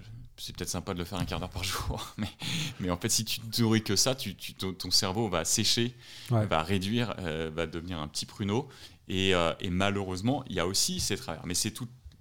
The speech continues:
Speaker 1: tout le contraste
Speaker 2: Ouais.
Speaker 1: de ça, quoi.
Speaker 2: C'est un truc, j'a-, j'avais lu ça il y a, il y a, il y a quelques temps. J'avais lu un truc, c'est que, euh, un mec qui disait, « Il n'a jamais été aussi facile qu'aujourd'hui de réussir, mais il n'a jamais été aussi difficile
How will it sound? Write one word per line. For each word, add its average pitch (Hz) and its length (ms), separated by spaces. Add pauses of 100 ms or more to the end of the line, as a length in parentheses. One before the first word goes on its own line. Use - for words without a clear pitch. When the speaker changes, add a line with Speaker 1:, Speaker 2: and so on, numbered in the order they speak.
Speaker 1:
tout - 100
le 90 60
contraste - 640 (340)
Speaker 2:
Ouais. 117 100
Speaker 1:
de 117 40
ça, - 220
quoi. - 100 (400)
Speaker 2:
C'est - 180
un 123 120
truc, 196 220
j'a-, 123 200
j'avais 117 220
lu 127 120
ça 170 200
il - 20
y 147 40
a, 117 120
il 110 60
y 110 40
a, 110 80
il 113 60
y 113 40
a 107 60
quelques 117 380
temps. 151 180 (480)
J'avais 113 200
lu 139 120
un 127 80
truc, - 260
c'est 123 200
que, - 140
euh, 135 440
un 120 80
mec 127 140
qui 120 140
disait, « 117 300 (400)
Il 123 100
n'a 123 100
jamais 151 260
été 147 280
aussi 139 260
facile 139 380
qu'aujourd'hui 127 460
de 127 60
réussir, 117 580
mais 127 120
il 117 80
n'a 117 100
jamais 131 220
été 135 140
aussi 127 180
difficile 135 720